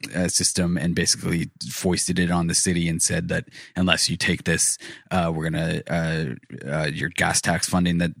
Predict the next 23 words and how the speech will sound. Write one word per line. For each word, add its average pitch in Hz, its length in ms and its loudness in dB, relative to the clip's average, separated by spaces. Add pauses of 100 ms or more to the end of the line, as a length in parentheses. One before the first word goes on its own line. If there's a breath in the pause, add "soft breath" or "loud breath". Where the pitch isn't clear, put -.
(120)
you've 87 220 -2
received 90 260 2
from 92 80 2
the 92 80 0
province 120 260 4
is 98 80 0
gonna 95 160 2
be 92 120 4
at 82 100 0
risk. 90 240 2
So - 120 2
the 87 140 0
T - 140 0
T 85 100 0
C - 160 0
really 85 300 0
didn't 82 200 -4
have 90 160 -2
much 87 220 0
choice 87 340 2 (460 loud breath)
and 95 160 4
decided 87 460 2
to, 87 320 4